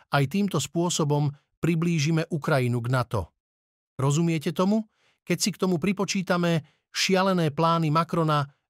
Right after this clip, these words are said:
s vyslaním vojakov, niektorí tam už dokonca sú, tak s kľudným svedomím môžem vyhlásiť, že títo vojnychtiví blázni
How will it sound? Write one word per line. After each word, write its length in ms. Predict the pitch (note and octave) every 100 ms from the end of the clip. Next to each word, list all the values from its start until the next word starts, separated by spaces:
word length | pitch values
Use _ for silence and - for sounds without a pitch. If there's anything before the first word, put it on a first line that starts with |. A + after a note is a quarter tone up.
| -
s 80 | B2+
vyslaním 560 | F3+ - E3+ D#3 C#3
vojakov, 560 | D3+ F3 C#3 D#3 D3 C#3+ _ _ D3
niektorí 480 | E3 F3 F3 D#3+ D3
tam 160 | C#3+
už 160 | C#3 B2
dokonca 400 | D#3+ E3 D3 C#3+
sú, 400 | - G3 G3 G3 _ _ _
tak 220 | - C#3+ -
s 80 |
kľudným 400 | - G3 F3 D3+
svedomím 640 | C#3+ F3+ F#3 F3 F3 E3+ D3 - _ -
môžem 400 | E3 F#3+ F3 D#3+
vyhlásiť, 720 | D3+ E3 E3+ D#3+ - D#3 C#3 - _ _ -
že 80 | C3+
títo 300 | E3+ F3+ D#3+
vojnychtiví 640 | D3 F3 E3+ C#3 E3 D3 C3
blázni 640 | C#3+ D#3 D3+ C#3+ D#3+ C#3